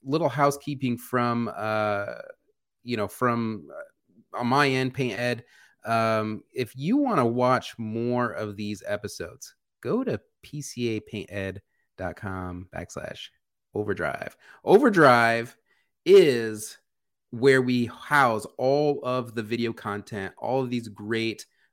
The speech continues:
um, things that we've been talking about, great people that we're bringing on.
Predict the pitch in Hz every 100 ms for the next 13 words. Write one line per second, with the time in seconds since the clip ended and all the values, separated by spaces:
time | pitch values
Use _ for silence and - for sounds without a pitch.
0 | - 107 104 101 98 120 120 113 104 117
1 | 110 107 117 113 107 107 101 101 _ -
2 | 127 123 - 127 117 113 117 104 117 113
3 | 107 107 107